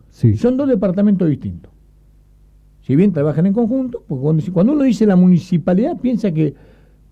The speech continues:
Speaker 2: eh, el concejal, mucha gente piensa que depende de la municipalidad. Sí, sí, depende de la municipalidad, pero son, es un departamento distinto. A ver,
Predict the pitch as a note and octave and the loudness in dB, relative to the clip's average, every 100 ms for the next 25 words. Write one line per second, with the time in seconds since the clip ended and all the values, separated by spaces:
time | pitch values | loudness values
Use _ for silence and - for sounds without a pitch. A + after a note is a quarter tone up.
0 | _ - D3+ D3 E3+ E3+ G#3 G4 F#3 B2+ | _ -6 -4 -2 0 0 -2 -6 -10 -4
1 | D#3 A3+ F3 A#3 G3+ F3 A#3 - D3 C#3+ | -2 0 -2 0 -2 0 -2 -2 -2 0
2 | C#3+ - G4 A3 E3+ D3+ D#3 C#3 E4 A#4 | 0 0 0 2 0 0 0 -2 -4 -4
3 | G3 A#2+ A4+ A#4 G#4 D#3 G3+ F3+ E3+ F3 | -4 -4 -2 0 0 2 2 2 0 -2
4 | A4+ A4 D#3+ G#3 G3+ A3+ F#3 F#3+ D3+ D#3 | -4 -4 -2 -4 -4 -6 -4 -2 -2 -2
5 | D#3+ A#3 A3 F3+ C#3+ - G#4 D3+ B2 - | -2 -2 -2 -2 -2 -2 -2 -2 -4 -10
6 | - - - - B3 C#3 | -20 -20 -16 -2 0 0